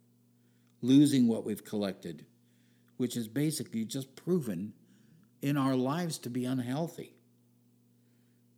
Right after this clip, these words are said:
It's a time of renewal. We prepare for new growth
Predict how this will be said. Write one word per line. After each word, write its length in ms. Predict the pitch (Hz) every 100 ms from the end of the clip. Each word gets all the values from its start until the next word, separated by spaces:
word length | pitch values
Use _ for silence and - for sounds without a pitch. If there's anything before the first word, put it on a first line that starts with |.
| -
It's 160 | 117
a 60 | 110
time 280 | - 104 95
of 140 | 80
renewal. 500 | 92 95 95 87 76 - _ - _ _ _ _ _ _ -
We 100 | 110
prepare 460 | 113 104 123 110
for 120 | -
new 200 | 101 107
growth 520 | 101 110 98 90 -